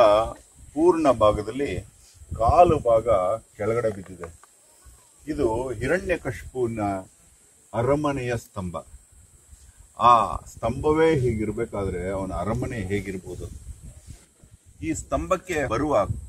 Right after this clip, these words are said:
ಕಡು ದಾರಿಯಲ್ಲಿ ಮೆಟ್ಟಿಲುಗಳಿಲ್ಲ. ಇಲ್ಲಿ ತೋರ್ಸು, ಕೆಳಗಡೆ ತೋರ್ಸು. ಈ ಹಗ್ಗಗಳನ್ನ ಇಟ್ಟುಕೊಂಡು ಹತ್ತಬೇಕು. ಹೀಗೆ ಬರುವ ದಾರಿಯಲ್ಲಿ ನೀವು ಬಂದಾಗ ಈ ಒಂದು ಶ್ರೇಷ್ಠ ಮರ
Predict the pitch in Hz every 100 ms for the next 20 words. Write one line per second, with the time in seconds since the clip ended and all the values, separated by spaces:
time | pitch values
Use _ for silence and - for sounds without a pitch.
0 | - 120 160 135 107 113 113 107 139 107
1 | 104 110 - 165 151 113 104 98 90 110
2 | 117 127 127 - - - - _ - 101
3 | 110 117 110 107 - - - - - -
4 | - - - - - - - - - -
5 | - 131 120 107 113 127 151 143 135 131
6 | 113 104 - - 139 131 127 127 110 -
7 | - 95 - - - - - - - -
8 | - - - - - - - 135 143 214
9 | 156 123 123 123 - 110 - - - -
10 | - 117 117 - - 120 143 - - -
11 | - - - - - 135 - - - -
12 | - -